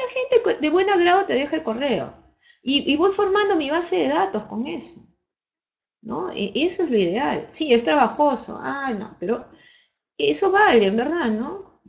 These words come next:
Lo, lo que es más difícil al final vale la pena, en verdad. No les miento que yo envío esas bases de datos y, y tengo buena respuesta, tengo muy buena respuesta. ¿Por qué? Porque son personas que están interesadas en mi producto, ¿ah? No compren bases en Wilson, ¿ah? Por si acaso.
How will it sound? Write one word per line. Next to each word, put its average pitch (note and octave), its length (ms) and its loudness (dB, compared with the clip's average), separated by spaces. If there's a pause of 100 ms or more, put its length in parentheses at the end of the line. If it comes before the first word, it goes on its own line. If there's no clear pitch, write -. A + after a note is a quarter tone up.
Lo, A3 360 -4
lo A#3 120 -2
que E4+ 80 -2
es E4 60 -2
más F4 140 0
difícil E4+ 380 2
al B3+ 60 -2
final C#4 340 -6
vale D#4 200 -2
la G#3 180 -4
pena, G3 240 -6
en F#3 100 -10
verdad. A#3 380 -14 (220)
No G3+ 240 -4
les D#4+ 120 -6
miento E4+ 300 -4
que E3 280 -2
yo F#3+ 100 2
envío C#4 300 0
esas C4+ 240 -2
bases A3+ 280 -4
de B3+ 80 -4
datos C4 500 -4
y, - 180 -8 (300)
y F#3+ 80 -14
tengo A#3+ 280 2
buena C4 220 -2
respuesta, - 680 -12
tengo A3 200 -6
muy C4 320 -2
buena A3 240 -2
respuesta. - 500 -16 (720)
¿Por - 120 -8
qué? C4 120 -2
Porque G#3 380 -4
son A#3+ 180 -4
personas A#3+ 300 -4
que G3+ 60 -4
están A3+ 140 -2
interesadas B3 640 -4
en D#3 80 -8
mi D3+ 80 -8
producto, - 560 -6
¿ah? G3+ 160 -4
No A3 160 -2
compren B3 360 0
bases B3 300 -2
en E3 180 -10
Wilson, G#3 440 -10
¿ah? A3 100 -10
Por - 120 -16
si - 120 -20
acaso. - 400 -16